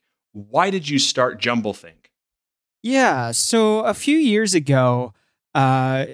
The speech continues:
Speaker 2: I owned Woodward Design Group, and so we do some of the same things at Jumblethink, but a few years ago, my business coach, uh, s-, uh, we were sitting in a room, and he looked at me and he goes, "What do you wanna be doing?" And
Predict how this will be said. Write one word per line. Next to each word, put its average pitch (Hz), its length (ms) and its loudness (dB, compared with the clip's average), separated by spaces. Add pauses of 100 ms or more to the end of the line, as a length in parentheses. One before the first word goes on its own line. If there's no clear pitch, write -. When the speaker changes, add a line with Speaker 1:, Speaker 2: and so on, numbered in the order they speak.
(320)
Speaker 2:
I 190 160 2
owned 214 180 0
Woodward 175 300 2
Design 147 320 2
Group, 147 240 0
and 127 240 0
so 135 300 2
we 165 160 2
do 220 140 0
some 277 200 2
of 247 60 2
the 170 80 2
same 160 260 2
things 156 400 0
at 151 200 -2
Jumblethink, 147 640 0
but 151 240 2 (420)
a - 40 -18
few 311 140 2
years 269 240 0
ago, 175 280 4
my 156 180 0
business 185 400 0
coach, - 560 -4
uh, 131 320 2
s-, - 300 -8 (120)
uh, 147 200 -6
we 139 60 -6
were 165 180 2
sitting 196 320 2
in 196 280 0
a 170 120 2
room, 170 460 2
and 147 360 0 (280)
he 208 100 2
looked 226 180 2
at 220 60 -4
me 202 80 2
and 190 80 4
he 185 80 2
goes, 160 120 4
"What 208 260 2
do 302 40 -2
you 269 160 2
wanna 165 240 2
be 127 140 -2
doing?" 113 380 -10 (680)
And 165 640 0